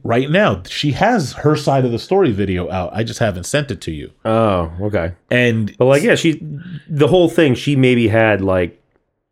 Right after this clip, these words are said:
Speaker 2: twenty words.
Speaker 1: Yeah.
Speaker 2: And it's, like, a twenty-minute video. And it's just him talking about, <laughs> you know, "It, it's unfortunate and,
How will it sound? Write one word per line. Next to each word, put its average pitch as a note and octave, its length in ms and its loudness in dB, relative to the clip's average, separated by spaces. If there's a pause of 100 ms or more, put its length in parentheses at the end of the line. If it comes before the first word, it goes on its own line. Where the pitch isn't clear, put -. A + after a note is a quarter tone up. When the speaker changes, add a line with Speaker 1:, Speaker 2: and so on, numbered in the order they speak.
(220)
Speaker 2:
twenty G#2+ 360 0
words. D2+ 640 -6 (140)
Speaker 1:
Yeah. C3+ 440 2
Speaker 2:
And D#3 120 4
it's, F3 80 0
like, F4 100 4
a E4 60 4
twenty-minute D#3 560 2
video. C#3 440 -2 (400)
And B2 100 0
it's A#2+ 100 -2
just C3+ 160 0
him C#3 260 4
talking G#2+ 720 0 (320)
about, A2+ 580 2 (240)
<laughs> - 220 -20
you A#2+ 140 2
know, A2 580 2
"It, G#2+ 240 -4
it's A2+ 200 -2
unfortunate A#2 960 2
and, F#2 580 -2